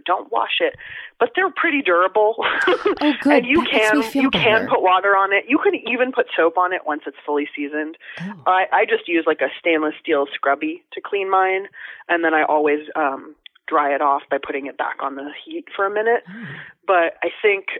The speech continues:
Speaker 1: I think if you can get comfortable using one, it's, it's, it's a really awesome thing. 'Cause usually, like, I'll start my roast chicken on the stove, like, I'll brown it a little bit, and then,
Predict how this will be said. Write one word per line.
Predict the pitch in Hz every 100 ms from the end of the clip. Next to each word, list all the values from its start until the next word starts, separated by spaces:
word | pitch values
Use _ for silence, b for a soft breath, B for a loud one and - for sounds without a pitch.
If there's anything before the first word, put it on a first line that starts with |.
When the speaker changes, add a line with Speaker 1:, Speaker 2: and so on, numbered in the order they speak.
| -
Speaker 1:
I | 190 -
think | 233 - - _
if | 190 - 202
you | 214 247
can | 285 233
get | 208 -
comfortable | - 185 185 - 214 214
using | 180 165 170 202
one, | 220 226 226 233 -
it's, | - - - 262
it's, | - - - -
it's | 202 220
a | 190 170 190
really | 220 254 226
awesome | 185 196 190
thing. | 190 220
'Cause | -
usually, | 208 262 240 208
like, | 170 - b b -
I'll | 185 -
start | 185 180 208
my | 185
roast | 175 175
chicken | - 175 175
on | 165
the | 151 -
stove, | 156 151 170
like, | 170 160
I'll | 147
brown | 151 147 151
it | 156
a | 156
little | 165 170
bit, | 180 180 B B B B B _ _
and | 180 175
then, | 160 151 143